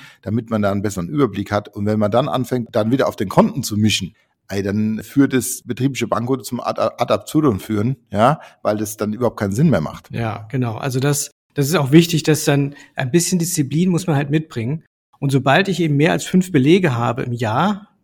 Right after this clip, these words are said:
Speaker 2: was ich natürlich sehr schnell habe, dann kann man ja schon sagen, okay, richte ein betriebliches Bankkonto ein und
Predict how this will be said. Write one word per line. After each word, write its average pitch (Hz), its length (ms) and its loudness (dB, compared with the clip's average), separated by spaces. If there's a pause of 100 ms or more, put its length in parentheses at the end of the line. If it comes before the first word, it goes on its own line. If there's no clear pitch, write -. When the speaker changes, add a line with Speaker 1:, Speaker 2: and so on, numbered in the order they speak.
(120)
Speaker 2:
was - 200 -4
ich - 120 -6
natürlich 139 360 -6
sehr 139 140 -2
schnell 156 340 4
habe, 135 460 2 (280)
dann 143 440 2
kann 139 160 -4
man 147 80 2
ja 131 160 0
schon 147 340 -4
sagen, 135 300 -2
okay, 120 480 -6
richte 151 240 0
ein 131 40 -2
betriebliches 131 440 -2
Bankkonto 196 500 0
ein 220 340 0 (280)
und 196 540 4